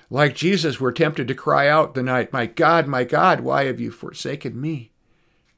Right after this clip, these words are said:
Why have you forsaken us?" And where is Jesus, the one who said before he was taken into heaven, "Behold,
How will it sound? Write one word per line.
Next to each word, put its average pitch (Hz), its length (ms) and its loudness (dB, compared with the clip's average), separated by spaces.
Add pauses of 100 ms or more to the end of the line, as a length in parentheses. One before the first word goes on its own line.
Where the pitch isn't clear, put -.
(140)
Why 110 160 -10
have 143 120 -8
you - 80 -12
forsaken - 480 -8
us?" - 460 -10 (1900)
And 127 100 -10
where 160 180 2
is 139 120 0
Jesus, 143 480 -2
the 117 120 -4
one 143 180 -2
who 139 100 -2
said 139 360 -4
before 123 400 -8
he 131 120 -8
was 120 140 -10
taken 123 340 -6
into 110 160 -8
heaven, 120 460 -6 (240)
"Behold, 127 640 0